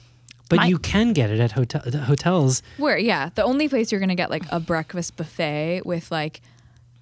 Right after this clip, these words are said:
Speaker 3: meats and cheeses and eggs and various types of toast and yogurt and, you know, whatever is at a hotel. So I think, you know, and we have a lot of fun with the hotel breakfast page. When we do in Italy, we sort of, like, make a, we, we poke at,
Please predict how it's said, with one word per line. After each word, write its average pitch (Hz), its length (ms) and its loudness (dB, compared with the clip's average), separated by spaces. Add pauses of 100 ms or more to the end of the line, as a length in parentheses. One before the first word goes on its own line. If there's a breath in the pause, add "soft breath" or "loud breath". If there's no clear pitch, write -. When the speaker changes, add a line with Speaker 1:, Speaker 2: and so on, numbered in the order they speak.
(280)
Speaker 3:
meats - 440 -4
and 170 180 -4
cheeses 151 540 -6
and 170 200 -8
eggs 147 440 -6
and 160 200 -4
various 147 560 -6
types - 340 -8
of 160 160 -10
toast - 420 -6
and 156 200 -6
yogurt 147 720 -4
and, 147 340 -10 (140)
you 175 100 -6
know, 64 300 -10 (340)
whatever 196 760 -2 (580 soft breath)
is 269 80 -2
at 294 80 0
a 294 60 -2
hotel. 262 400 -2
So - 120 -6
I - 160 -2
think, - 380 -4
you 202 60 -4
know, 160 140 0 (380)
and 190 300 -2
we 190 160 0
have 180 140 2
a 175 40 0
lot 165 140 0
of 165 80 -4
fun 156 180 -4
with 156 100 -6
the - 60 -4
hotel 160 240 -6
breakfast 147 340 -10
page. 151 200 -12
When 165 80 -6
we 170 100 -4
do 226 300 -2
in 170 100 -2
Italy, 156 280 -6
we 160 100 -6
sort 170 220 -8
of, 156 80 -10
like, 156 200 -8
make 151 240 -4
a, 139 140 -10 (100)
we, 170 100 -8
we 175 180 -6
poke 156 360 -4
at, - 160 -6